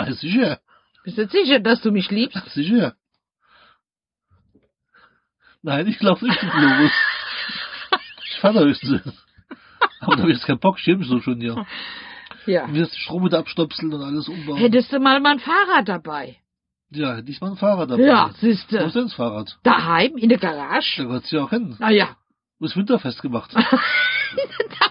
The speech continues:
Speaker 2: wär das wieder das Thema Winterfest.
Speaker 1: Was ist das Problem mit Winterfest? Genau.
Speaker 2: Ja. Hast du es eingeölt?
Speaker 1: Wen?
Speaker 2: Als Fahrrad?
Speaker 1: Ich hab Luft, Luft rausgelassen.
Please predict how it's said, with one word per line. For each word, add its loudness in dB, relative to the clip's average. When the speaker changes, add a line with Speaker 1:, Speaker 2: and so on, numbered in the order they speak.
Speaker 2:
wär -2
das -6
wieder 0
das -12
Thema -2
Winterfest. -2
Speaker 1:
Was -10
ist 4
das -6
Problem 2
mit -2
Winterfest? -2
Genau. 0
Speaker 2:
Ja. 2
Hast -2
du 2
es -2
eingeölt? 0
Speaker 1:
Wen? -6
Speaker 2:
Als 0
Fahrrad? 0
Speaker 1:
Ich -8
hab -6
Luft, -4
Luft -2
rausgelassen. -8